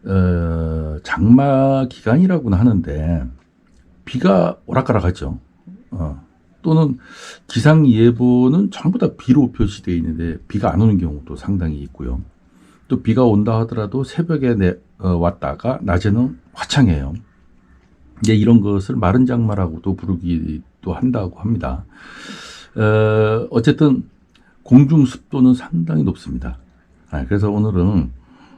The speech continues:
음, 장마철에 출란을 어떻게 관리하는 것이 좋은가 얘기를 잠깐 좀 짧게 이야기를 하고 넘어가도록 하겠습니다. 음, 우리가 출란 자생지를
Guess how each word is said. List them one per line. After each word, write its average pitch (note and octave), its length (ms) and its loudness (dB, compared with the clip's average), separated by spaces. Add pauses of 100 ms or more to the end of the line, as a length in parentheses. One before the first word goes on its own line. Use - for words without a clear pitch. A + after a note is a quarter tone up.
(120)
음, F2+ 240 4
장마철에 G2 880 0 (300)
출란을 B2 420 -4
어떻게 B2+ 320 -6
관리하는 F#2+ 400 0
것이 E2+ 220 -6
좋은가 D#2+ 520 -4
얘기를 D#2+ 320 -8
잠깐 - 560 -12
좀 C2 140 -14
짧게 E2+ 580 -8 (380)
이야기를 F2 540 -2
하고 B2 260 -8
넘어가도록 D2+ 520 -8
하겠습니다. - 600 -12 (1300)
음, G#2 380 2
우리가 A#2+ 300 0
출란 F3+ 340 0
자생지를 C3 1500 0